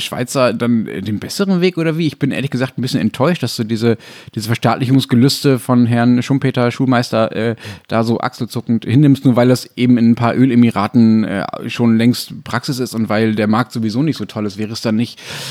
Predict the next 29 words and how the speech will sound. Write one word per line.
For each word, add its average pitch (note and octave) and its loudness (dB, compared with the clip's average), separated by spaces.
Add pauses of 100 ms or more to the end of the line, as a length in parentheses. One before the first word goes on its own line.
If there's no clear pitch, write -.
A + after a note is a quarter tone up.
(480)
die A2 -6
Zielsetzung, B2 2
den A2 4
Markt A2 0
marktförmiger C#3 0
zu - -2
machen? E3 2
Das A#2+ 0
hätte B2 -4
ich - -4
jetzt, - -4
äh, G#2+ -2
zumindest, A2+ 0
äh, F#2+ -2
von G#2+ -2
dir G#2+ -2
als, G2+ -4
äh, F2+ -4
li-, F#2+ -6
eher G#2+ 0
liberal G#2+ 0
veranlagten, G2+ -4
äh, D#2+ -4
Schweizer - -4
erwartet. G#2 -4
Es - -10
gab B2 0
ja B2+ 2
mal, A2+ 4